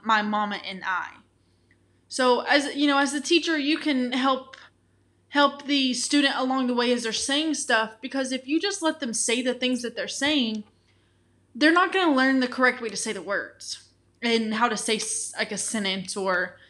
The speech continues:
you know, a paragraph or something, whoever, if they're having a conversation with somebody or something. Um,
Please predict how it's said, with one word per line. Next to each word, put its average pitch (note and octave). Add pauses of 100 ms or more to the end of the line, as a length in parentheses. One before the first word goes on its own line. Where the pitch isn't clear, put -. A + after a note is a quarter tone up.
(160)
you A#3
know, G3+
a G3
paragraph A3
or A3+
something, C4
whoever, B3 (280)
if B3
they're C4
having B3+
a A#3+
conversation B3
with A3+
somebody G#3+
or G#3
something. G3 (1700)
Um, A#3